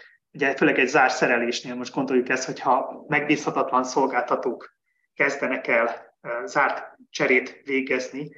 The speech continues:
az egyes ingatlanoknál azért az hosszú távon senkinek nem egy kellemes megközelítés. De a probléma az kicsit hasonló, mint a szálláskeresőknél is. Láthatjuk, hogy ugye ma is vannak olyan, a legtöbb szálláshely, aki működtet valamilyen szinten,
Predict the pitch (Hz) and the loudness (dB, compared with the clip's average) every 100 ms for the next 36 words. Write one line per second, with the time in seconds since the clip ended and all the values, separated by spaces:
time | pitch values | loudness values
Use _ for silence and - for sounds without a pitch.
0 | - _ - 139 135 127 - 131 123 127 | -20 _ -6 -2 0 0 -2 -2 -2 -2
1 | 123 - 120 120 131 120 120 - 131 - | -4 -4 -4 -4 -4 -6 -6 -4 -4 -6
2 | - 120 120 - 131 120 120 123 - 123 | -2 -2 -2 -4 -6 -8 -10 -12 -10 -10
3 | 113 - 98 98 - - - - - - | -10 -12 -10 -10 -10 -12 -14 -18 -20 -20
4 | _ _ - - 135 127 131 147 139 143 | _ _ -20 -8 -4 -2 -2 0 0 2
5 | 262 214 175 160 - - - 190 185 160 | 2 4 6 4 2 0 0 0 4 4
6 | 143 139 143 - 139 131 - 135 120 - | 2 0 -2 2 4 4 0 -6 -6 -4
7 | 123 - 117 113 - - - - - 170 | -6 -6 -12 -12 -14 -14 -20 -20 2 4
8 | 147 160 156 160 - 151 151 160 156 - | 4 2 0 0 2 4 4 4 0 0
9 | 156 147 - 139 131 127 - _ _ _ | -2 0 2 2 2 -2 -14 _ _ _
10 | _ _ _ _ - 131 160 156 175 - | _ _ _ _ 0 2 2 2 2 6
11 | 151 131 131 151 135 - 131 143 - 147 | 6 6 4 2 0 0 -6 -8 -8 -4
12 | 160 160 - 139 143 135 127 120 151 143 | -2 -2 -6 -4 -4 -4 -6 -6 -6 0
13 | 135 | 0